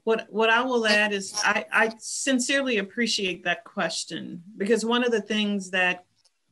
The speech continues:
is evident in the literature is that,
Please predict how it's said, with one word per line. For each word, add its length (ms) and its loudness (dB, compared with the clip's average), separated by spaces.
is 320 2
evident 460 2
in 120 -2
the 100 -2
literature 600 0
is 260 -6
that, 400 -4